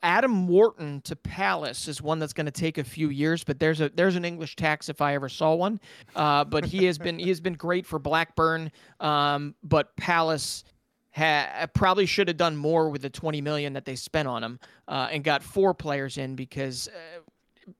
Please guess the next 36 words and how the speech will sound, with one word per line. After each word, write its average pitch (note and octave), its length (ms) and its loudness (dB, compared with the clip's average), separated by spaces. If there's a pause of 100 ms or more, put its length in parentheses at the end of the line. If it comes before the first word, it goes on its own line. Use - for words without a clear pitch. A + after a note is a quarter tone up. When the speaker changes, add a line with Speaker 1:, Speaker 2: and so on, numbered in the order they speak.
(300)
Speaker 1:
Hodgson G#3 460 2
ball D#3+ 300 4
ain't E3 220 -4
working D#3+ 400 -4 (140)
Speaker 2:
what's F3 280 2
Speaker 1:
at - 40 4
Speaker 2:
the - 80 6
name A#3+ 100 4
of B3 60 -2
Speaker 1:
Palace A#3+ 100 -2
Speaker 2:
the A3+ 80 -4
Blackburn A3 380 0
Speaker 1:
right D3+ 160 6
Speaker 2:
midfielder, G#3+ 500 -6
Speaker 1:
now. E3 320 2
Speaker 2:
left-footed G#3 480 -4
midfielder A3+ 500 -8
that - 160 -20
you're A3 100 -4
mentioning A#3 440 -10
now? C4 240 -8 (1000)
Speaker 1:
Adam F#3 320 4
Wharton. F3 400 4 (180)
Speaker 2:
So - 320 -2
Adam C#4+ 220 8
Speaker 1:
Adam E4 220 4
Wharton. C4 120 4 (380)
Speaker 2:
Wharton G2 160 -18 (160)
and E3+ 160 -4
Mateusz G3 440 -4
Frense A3 480 -4
Speaker 1:
Mm-hmm. E3+ 180 -6 (360)
Speaker 2:
cost A3+ 480 2
Crystal A3+ 380 -6
Speaker 1:
Mm. - 80 -20
Speaker 2:
Palace A3 640 -4